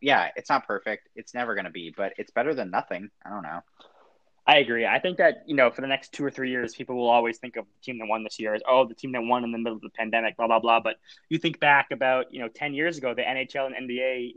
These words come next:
Speaker 2: both had shortened seasons, and no one cares at all who won those. The N F L had, you know, used to play twelve games, and now they play sixteen games, and no one seemed, you know, you, people still say that they won the,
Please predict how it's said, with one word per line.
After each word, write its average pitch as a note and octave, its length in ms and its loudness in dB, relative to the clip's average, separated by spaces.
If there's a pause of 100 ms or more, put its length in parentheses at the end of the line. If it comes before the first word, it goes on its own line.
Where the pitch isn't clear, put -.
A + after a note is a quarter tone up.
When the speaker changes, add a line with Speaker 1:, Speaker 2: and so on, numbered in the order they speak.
Speaker 2:
both B2+ 280 -2
had A#2+ 160 -2
shortened A#2+ 360 -4
seasons, A#2+ 600 -6 (320)
and A#2 260 -6 (380)
no C3 240 4
one B2+ 200 2
cares B2+ 420 4
at B2 60 -2
all B2+ 200 6
who B2 100 -6
won A2+ 220 -4
those. A2+ 320 -4
The A2+ 320 -6 (140)
N - 100 -6
F C3 160 -6
L C3+ 400 4
had, B2+ 260 0 (500)
you C#3+ 100 -8
know, B2+ 60 -6
used B2 160 -6
to - 60 -20
play D3 100 -4
twelve D3+ 420 4
games, B2 400 -6
and A#2+ 80 -12
now B2 120 0
they B2+ 100 0
play C3+ 160 -6
sixteen D3 420 -8
games, A#2+ 260 -6
and A#2+ 120 -6
no B2 100 0
one A2+ 220 -6
seemed, A#2 260 -10
you B2 80 -8
know, G#2 140 -2 (760)
you, C3+ 120 -10 (520)
people C3+ 220 4
still C3 220 4
say C3+ 160 4
that B2 100 6
they A#2+ 80 4
won A#2+ 240 4
the, A#2 120 -4